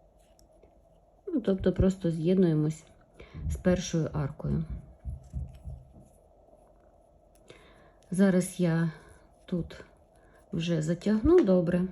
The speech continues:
обріжу ниточку і повернусь. Продовжуємо в'язати.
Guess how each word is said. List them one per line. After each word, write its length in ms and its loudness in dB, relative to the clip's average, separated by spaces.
обріжу 440 -2
ниточку 580 -6
і 140 -8
повернусь. 800 -6
Продовжуємо 960 2
в'язати. 840 0